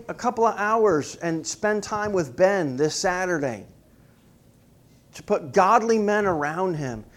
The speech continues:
and say, "This, this is what men do. This is what we need to be about. This is the load that God has put on your back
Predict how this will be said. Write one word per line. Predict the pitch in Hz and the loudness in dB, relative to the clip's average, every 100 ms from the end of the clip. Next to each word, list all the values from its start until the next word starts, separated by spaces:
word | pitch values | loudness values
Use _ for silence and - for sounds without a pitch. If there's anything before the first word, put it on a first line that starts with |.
| - - | -20 -16
and | 139 | -6
say, | 170 | -2
"This, | 151 240 - | 4 4 2
this | 175 254 262 285 | 0 0 2 0
is | 202 | 2
what | 196 175 | 2 2
men | 170 165 156 | 0 0 -2
do. | 135 151 127 - - | -2 -2 -2 -8 0
This | 262 - | 0 2
is | 247 | 2
what | 214 220 190 | 6 6 6
we | 190 | 4
need | 185 170 | 2 0
to | 156 | -2
be | 156 | -2
about. | 147 151 135 113 - - | -2 -2 -4 -4 -8 -2
This | 254 262 | 0 2
is | 247 | 4
the | 220 | 8
load | 214 214 226 226 202 165 | 8 10 12 12 10 8
that | 170 170 | 2 4
God | 185 185 | 4 4
has | 175 170 | 2 0
put | - 208 180 | 0 0 0
on | 165 160 | -2 0
your | 160 | -2
back | 131 165 156 123 | -2 -2 -2 -4